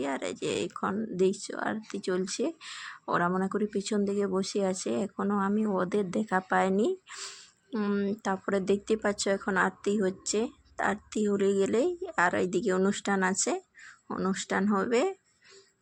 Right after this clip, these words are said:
এখন স-, সবাই মিলে আরতি উপভোগ করছি,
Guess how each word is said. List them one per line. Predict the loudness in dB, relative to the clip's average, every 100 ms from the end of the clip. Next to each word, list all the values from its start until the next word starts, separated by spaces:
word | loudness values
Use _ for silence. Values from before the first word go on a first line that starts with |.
| _ -10
এখন | -8 -4 -4
স-, | -4 -6 -16 _ -12 -4
সবাই | 0 2 2
মিলে | 2 2 0 0
আরতি | 0 0 -2 0 0
উপভোগ | -2 -2 -6 -6 -2
করছি, | -2 -2 -4 -2